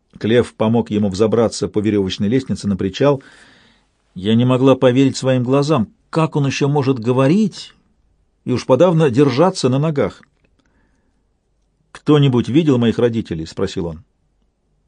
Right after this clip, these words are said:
Никто ему не ответил. Эйсон помрачнел и сел прямо там, где стоял. Потом медленно повалился ничком.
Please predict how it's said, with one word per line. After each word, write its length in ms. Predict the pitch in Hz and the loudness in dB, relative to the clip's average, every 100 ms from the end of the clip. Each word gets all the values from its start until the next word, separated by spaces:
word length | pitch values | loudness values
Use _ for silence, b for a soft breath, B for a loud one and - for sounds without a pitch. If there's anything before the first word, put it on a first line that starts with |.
| _ | _
Никто 280 | - 95 - | -8 -6 0
ему 160 | 143 110 | 0 2
не 100 | 95 | 0
ответил. 480 | 92 113 135 139 135 _ _ _ _ _ | -2 -2 -2 -4 -6 _ _ _ _ _
Эйсон 440 | 95 107 - 104 | 0 0 0 -2
помрачнел 680 | 90 101 95 90 - 113 139 | -2 -2 -2 -2 -4 -2 -2
и 140 | 135 98 | -4 -8
сел 320 | - 117 110 | -8 -6 -6
прямо 340 | - 104 101 | -6 -6 -4
там, 260 | 101 107 98 | -4 -2 -2
где 120 | 95 | -4
стоял. 440 | - 107 101 95 87 b b b b b b _ | -4 -4 -2 -2 -4 b b b b b b _
Потом 280 | 101 127 123 | -2 0 2
медленно 720 | 127 151 175 160 156 147 143 | 2 4 2 0 -2 -4 -4
повалился 520 | - 110 113 117 - | -2 2 2 0 -2
ничком. 520 | 110 98 - 92 85 | -2 -4 -4 -4 -4